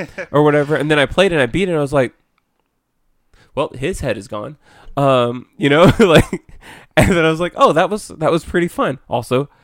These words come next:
Speaker 2: another big epic monster. I had more fun fighting the thing that was jumping all over the place
Speaker 1: The
Speaker 2: than
Speaker 1: little,
Speaker 2: anything.
Speaker 1: the little, like, Billy Mongs and stuff like that.
Speaker 2: Yeah, Bully Mongs are fun. Actually,
Speaker 1: Yeah.
Speaker 2: I like popping creatures. It's, like, fun when you, like, actually explode them and whatnot. But
Speaker 1: Got you.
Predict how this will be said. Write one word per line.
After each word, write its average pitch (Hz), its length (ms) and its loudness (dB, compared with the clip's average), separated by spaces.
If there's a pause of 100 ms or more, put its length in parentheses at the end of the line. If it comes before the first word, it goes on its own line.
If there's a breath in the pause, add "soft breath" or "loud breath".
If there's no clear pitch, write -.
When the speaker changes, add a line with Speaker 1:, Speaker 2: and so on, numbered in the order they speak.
(160)
Speaker 2:
another 127 300 0
big 135 420 2
epic 127 320 2
monster. 135 580 -2
I 113 120 4
had 151 140 4
more 135 180 2
fun 123 400 -4
fighting 120 380 -2
the 113 80 -12
thing 120 240 -10
that 113 80 -18
was 117 120 -20
jumping 120 340 -10
all 120 160 -10
over 131 160 -8
the 113 80 -12
place 113 340 -12
Speaker 1:
The 120 80 -16
Speaker 2:
than 110 80 -12
Speaker 1:
little, 135 180 -4
Speaker 2:
anything. 117 180 -14 (220)
Speaker 1:
the 104 60 -20
little, 92 240 -14
like, 87 280 -10 (280)
Billy 101 200 -14
Mongs 95 440 -12
and 82 140 -20
stuff - 180 -20
like 87 160 -18
that. 95 260 -14 (120)
Speaker 2:
Yeah, 165 200 0
Bully 185 240 2
Mongs 151 220 -2
are 120 60 -6
fun. 127 380 -2 (120)
Actually, 117 260 -6
Speaker 1:
Yeah. 113 60 0
Speaker 2:
I - 20 -4
like 113 160 -4 (200)
popping 101 360 -4
creatures. 104 420 -10
It's, 107 140 -18
like, 110 140 -4
fun 107 320 -8
when 98 220 -12
you, 104 100 -12
like, 104 220 -12
actually - 300 -12
explode - 500 -12
them - 160 -16
and - 80 -16
whatnot. - 400 -12
But 110 160 -2
Speaker 1:
Got 87 260 -12
you. 90 100 -20